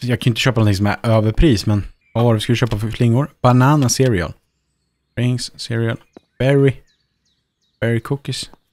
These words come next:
Jag hittar inte ens det. Candy. Nej, jag hittar inte bananflingorna. Nej, de får vara utan dem faktiskt. <laughs> För jag hittar dem inte. Eh,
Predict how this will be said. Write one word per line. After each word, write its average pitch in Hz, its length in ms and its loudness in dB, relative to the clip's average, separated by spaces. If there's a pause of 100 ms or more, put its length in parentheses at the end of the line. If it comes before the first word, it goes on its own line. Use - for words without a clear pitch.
(160)
Jag 117 100 0
hittar 156 380 0
inte 208 260 2
ens 107 140 2
det. 110 340 2 (680)
Candy. 123 540 -2 (440)
Nej, 139 480 2 (160)
jag 131 100 4
hittar 208 400 2
inte 240 240 2
bananflingorna. 110 840 4 (1120)
Nej, 151 260 2 (280)
de 139 200 2
får 175 240 0
vara 143 180 4
utan 165 400 2
dem 92 200 0
faktiskt. - 440 -4 (300)
<laughs> - 300 -10
För 185 120 2
jag 135 60 4
hittar 143 440 2
dem 156 140 4
inte. 92 260 0 (520)
Eh, 123 420 2